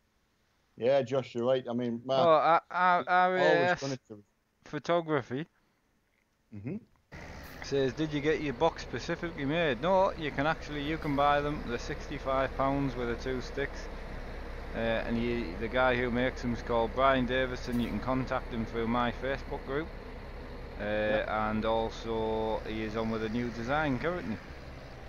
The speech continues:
Speaker 2: And
Speaker 1: And I think
Speaker 2: for
Speaker 1: I'm
Speaker 2: farming, they're absolutely brilliant.
Speaker 1: I think I would be safe to add a previous conversation with Brian that he would specifically try and adapt it to anything that you would desire,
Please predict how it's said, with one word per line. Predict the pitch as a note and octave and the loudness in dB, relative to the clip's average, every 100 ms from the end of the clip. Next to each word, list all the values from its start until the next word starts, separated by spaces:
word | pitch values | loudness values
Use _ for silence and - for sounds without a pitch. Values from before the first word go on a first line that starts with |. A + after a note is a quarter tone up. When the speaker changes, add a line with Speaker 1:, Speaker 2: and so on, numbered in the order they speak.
| - - - - - - | -14 -12 -12 -12 -12 -8
Speaker 2:
And | G#2 G#2 G#2 | -2 0 0
Speaker 1:
And | G#2 | 2
I | C3 | 0
think | F3 G#3 | 0 0
Speaker 2:
for | A#2+ | 2
Speaker 1:
I'm | |
Speaker 2:
farming, | D#3+ D#3+ F3 D#3+ F#3+ - | 6 6 6 4 0 -4
they're | C3 A2+ G#2+ | -4 -2 0
absolutely | C3 C3 - C3 A#2+ A2+ | 0 0 -2 -4 -4 -4
brilliant. | A2 A#2 A2 G#2 - - - - - - - - - - - - - | -2 -2 -2 -4 -6 -10 -12 -12 -12 -12 -12 -12 -12 -12 -12 -12 -8
Speaker 1:
I | C3+ | -6
think | - F3 F#3+ | -6 -6 0
I | E3 | 2
would | D3+ B2+ | 2 0
be | C#3 | -6
safe | - - D#3 D3+ - - | -8 -2 0 0 -2 -8
to | C#3+ C3+ A#2+ | -6 -6 0
add | D3+ C#3+ A#2+ - - - - C3 - E3 | 2 2 -2 -8 -10 -10 -8 -8 -8 -4
a | C#3 - - - | -4 -4 -10 -10
previous | D3+ D3+ C#3 C3 | -6 -6 -6 -8
conversation | D3 C3 A2+ D#3+ F3 - C3 | -6 -6 -6 -4 -4 -4 -6
with | - | -2
Brian | B2 B2 B2+ - | 0 2 0 -4
that | C3 - - - - - - - - - - | -6 -8 -10 -10 -10 -10 -10 -10 -10 -10 -8
he | C#3 | -6
would | C3 D3 C#3 - - | 0 0 0 -6 -10
specifically | B2 - F3+ E3+ - C3 | -10 -4 -4 -4 -6 -6
try | - C#3+ | 0 0
and | C3+ | 0
adapt | B2+ - D#3 - C3 | -2 -2 -4 -4 -10
it | - - | -10 -6
to | C3+ C3 B2+ - - - - - - - | -2 -2 -2 -10 -14 -16 -16 -16 -14 -8
anything | D3+ D#3 D3 C3+ C3 | -4 -4 -4 -8 -8
that | C3 - | -8 -6
you | C3 | -4
would | B2+ - | -4 -6
desire, | B2 C#3 D3+ C3 B2 | -8 -2 0 2 0